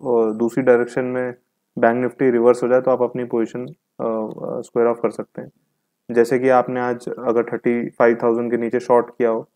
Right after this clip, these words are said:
और bank Nifty वापस थर्टी फ़ाइव थाउजेंड के ऊपर चलेगी, तो आप अपनी short position, अ, काट सकते हैं और wait करें अगले दिन का, क्योंकि ये hammer, अ, भी बन गया है, तो ये bullish reversal stick candlestick, अ, अ, bullish, अ,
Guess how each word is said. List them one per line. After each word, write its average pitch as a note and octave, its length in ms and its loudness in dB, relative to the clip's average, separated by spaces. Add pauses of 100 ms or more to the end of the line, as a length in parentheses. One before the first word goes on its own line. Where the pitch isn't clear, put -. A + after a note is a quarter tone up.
(360)
और A#2+ 160 4
bank A#2 300 0
Nifty A#2 220 -2
वापस A#2 380 2
थर्टी B2+ 140 0
फ़ाइव B2+ 180 2
थाउजेंड B2 260 0
के B2+ 60 0
ऊपर A#2+ 180 -2
चलेगी, A#2 320 -2
तो D#3 120 -4
आप B2+ 160 -2
अपनी B2 240 -6
short A#2+ 200 -4
position, A2+ 380 -4 (680)
अ, A2+ 160 -2
काट A#2 280 0
सकते - 320 -8
हैं A2+ 140 -14 (840)
और A2+ 160 -2
wait B2+ 220 6
करें B2+ 220 2
अगले A#2 220 0
दिन A#2 140 -4
का, A#2 120 -4
क्योंकि C3 260 -4
ये C#3 200 0
hammer, B2 300 4 (280)
अ, B2+ 300 2
भी B2+ 220 0
बन B2+ 220 0
गया C3 120 2
है, C3 60 2
तो C3 100 0
ये B2+ 100 4
bullish B2 380 2
reversal B2+ 480 4 (440)
stick - 280 -4 (100)
candlestick, A#2+ 580 -2
अ, - 100 -2 (520)
अ, B1+ 280 -2
bullish, C3 480 0
अ, A#2 400 4